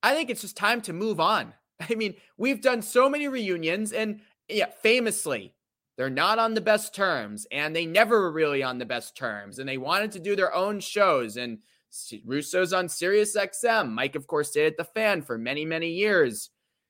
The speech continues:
and they had success on their own as well, but it wasn't quite what they were together, and, but we've done it. We've done Francesa Con.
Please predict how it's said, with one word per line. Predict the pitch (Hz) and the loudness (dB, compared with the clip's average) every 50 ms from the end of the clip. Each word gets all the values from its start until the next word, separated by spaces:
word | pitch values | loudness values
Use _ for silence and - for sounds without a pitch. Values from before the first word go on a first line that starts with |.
| _ _ _ _ _ | _ _ _ _ _
and | - 113 | -12 -8
they | 107 110 107 | -6 -6 -2
had | 123 131 135 - | 0 0 0 0
success | - 170 - - 160 151 - - | -2 -6 -2 2 2 2 4 4
on | 208 196 196 196 | 2 2 2 2
their | 185 180 185 | 2 4 4
own | 190 196 202 | 4 4 2
as | 196 185 - 165 | 0 -2 0 2
well, | 170 170 175 170 | 4 4 4 4
but | 160 | 4
it | 175 | 2
wasn't | 175 160 156 147 139 | 2 2 0 -6 -10
quite | - - _ 165 185 196 151 - | -12 -14 _ 4 4 4 4 2
what | 190 185 - | -2 -2 0
they | 185 185 180 | 2 2 4
were | 175 175 175 | 4 4 4
together, | 170 - - 151 135 143 139 139 139 143 139 139 - - | 2 0 -6 -4 0 2 2 2 4 2 2 2 0 -2
and, | 139 139 139 139 139 139 135 - - _ _ _ _ _ _ _ _ _ _ _ | -4 -2 -2 -2 -4 -4 -8 -12 -16 _ _ _ _ _ _ _ _ _ _ _
but | 208 196 220 | 0 2 2
we've | 233 208 160 | 2 0 4
done | - 220 240 269 254 | 6 6 8 8 6
it. | 165 - - - - - - _ | 4 0 -2 -10 -14 -14 -14 _
We've | 165 175 156 135 - | -6 -6 -6 -2 2
done | 190 202 220 208 180 | 4 4 4 2 0
Francesa | - - 156 135 123 - - 220 214 214 208 196 190 | -4 -6 -6 -6 -4 0 2 4 4 4 2 -6 -8
Con. | - 185 185 185 180 175 175 180 175 170 | -4 0 2 2 4 4 2 0 -2 -6